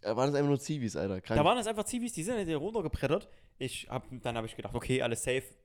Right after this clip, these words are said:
Speaker 2: Die haben halt einen Einsatz, ne? Bin dann da runtergegangen.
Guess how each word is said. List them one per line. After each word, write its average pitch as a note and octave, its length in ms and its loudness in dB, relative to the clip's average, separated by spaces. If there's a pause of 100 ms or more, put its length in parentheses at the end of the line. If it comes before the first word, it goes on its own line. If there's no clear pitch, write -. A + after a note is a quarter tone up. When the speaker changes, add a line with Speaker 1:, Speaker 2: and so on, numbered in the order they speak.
(140)
Speaker 2:
Die D#3+ 60 -8
haben G3 100 -6
halt G#3 140 -4
einen - 80 -8
Einsatz, B2+ 340 -6
ne? A#2 160 -6 (580)
Bin D#3+ 120 8
dann E3 120 6
da C3 60 8
runtergegangen. E3 580 4